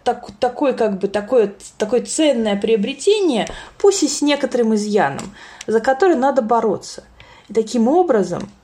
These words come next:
женщина в такой картине мира, это, э, она должна бороться за ценный приз,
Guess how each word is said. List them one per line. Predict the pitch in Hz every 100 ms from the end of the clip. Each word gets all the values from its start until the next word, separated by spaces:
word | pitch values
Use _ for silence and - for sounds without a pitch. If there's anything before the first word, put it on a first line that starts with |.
| _ -
женщина | 190 190 285 370 349 254 208 180
в |
такой | 208 233
картине | 240 233 226 233 240
мира, | 240 233 175 - - - - - -
это, | 220 240 214 - 214 202 - -
э, | - 185 185 -
она | 202 208 233
должна | 220 208 214 214 160
бороться | 180 214 160 147 -
за | 190
ценный | 202 - 214 208
приз, | 202 202 196 -